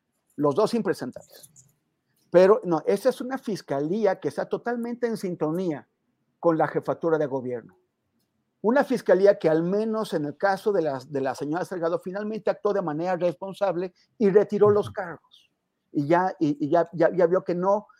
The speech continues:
Speaker 1: ella, pese a toda la gente que anduvo diciendo que la señora Salgado era responsable, era la culpable, ya la fiscalía les dijo, "¿Qué creen?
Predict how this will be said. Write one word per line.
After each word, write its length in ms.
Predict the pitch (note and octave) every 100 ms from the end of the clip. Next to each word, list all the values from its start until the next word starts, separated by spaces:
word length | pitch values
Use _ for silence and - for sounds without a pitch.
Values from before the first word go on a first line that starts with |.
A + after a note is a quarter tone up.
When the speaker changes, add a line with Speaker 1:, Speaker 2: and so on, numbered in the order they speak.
| _ _
Speaker 1:
ella, 340 | F3 F3+ F#3+ F#3+ _ _ -
pese 240 | E3+ F#3
a 80 | E3+
toda 200 | B3+ C4
la 100 | G3
gente 320 | A3 G#3+ F3
que 80 | D#3
anduvo 260 | D3+ G#3
diciendo 640 | G3 D#3 C#3+ G3 G3+ F3 -
que 80 |
la 100 | C#3
señora 300 | - D#3+ G3+
Salgado 400 | - D#3 E3 C#3 -
era 300 | C4 B3+ G#3
responsable, 580 | E3 - C#3+ E3+ F3+
era 120 | G#3 G#3+
la 100 | F3+
culpable, 480 | G#3 - G3 A3+ A3+ _ _
ya 120 | E3 G#3+
la 80 |
fiscalía 460 | G#3+ F3 - D#3+ F#3+
les 220 | E3+ D#3+
dijo, 180 | D#3 D#3+
"¿Qué 160 | F#3+ -
creen? 260 | F#3+ F#3